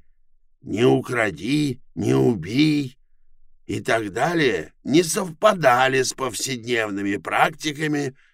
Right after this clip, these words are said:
больших человеческих групп. «Мгм, понимаю», —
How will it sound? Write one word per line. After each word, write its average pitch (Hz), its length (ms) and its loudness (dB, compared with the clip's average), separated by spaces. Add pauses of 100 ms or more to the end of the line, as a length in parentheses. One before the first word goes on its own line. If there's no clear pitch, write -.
(100)
больших 156 680 -2
человеческих 156 960 -4
групп. 139 460 0 (1400)
«Мгм, 78 1120 -4
понимаю», — 80 920 -2